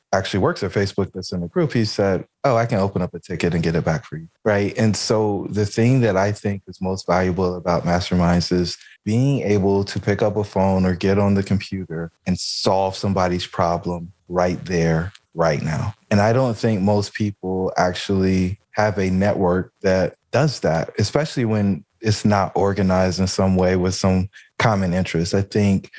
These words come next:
people go to the place where they're hanging out with their friends and they're hanging out because of proximity. They're not hanging out because there's a shared focus or future vision. And when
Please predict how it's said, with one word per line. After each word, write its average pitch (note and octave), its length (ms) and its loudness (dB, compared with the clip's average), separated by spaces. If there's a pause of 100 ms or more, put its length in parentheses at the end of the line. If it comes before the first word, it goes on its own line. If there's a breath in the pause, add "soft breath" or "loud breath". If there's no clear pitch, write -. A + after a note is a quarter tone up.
(200 loud breath)
people B2 240 2
go G#2+ 180 0
to G#2+ 140 -2
the G2+ 80 2
place G2+ 300 0
where G2 100 4
they're F2+ 400 2 (180)
hanging C3+ 240 2
out A#2+ 120 2
with A2+ 100 0
their G2 100 -4
friends G#2 500 0
and F#2+ 260 2 (160)
they're G#2+ 160 2
hanging A2+ 300 2
out G2+ 180 2
because F#2+ 260 0
of F#2 100 -4
proximity. F2 720 -2
They're F#2+ 160 2
not A2 180 2
hanging G2+ 320 4
out F#2 240 2
because F#2 640 0 (260)
there's F#2+ 240 0
a F2 80 0
shared F#2 720 0 (160)
focus G2+ 580 0
or F#2+ 140 2
future G2 440 0
vision. E2 560 -2 (180)
And G2 320 2
when G#2 600 2